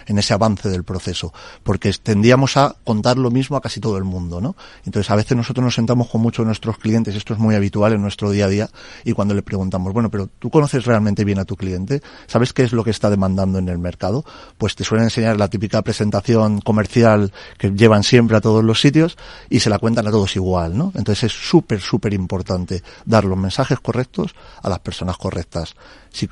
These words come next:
consigues eso, seguramente hayas avanzado mucho en el proceso de venta.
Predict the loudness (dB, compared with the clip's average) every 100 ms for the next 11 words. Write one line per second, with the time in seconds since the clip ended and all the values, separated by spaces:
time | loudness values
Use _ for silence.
0 | -6 -2 4 6 6 4 2 0 -2 0
1 | 2 2 0 -2 -4 -6 -6 -4 -4 -4
2 | -8 -8 -10 -12 -12 -10 -12 -14 -16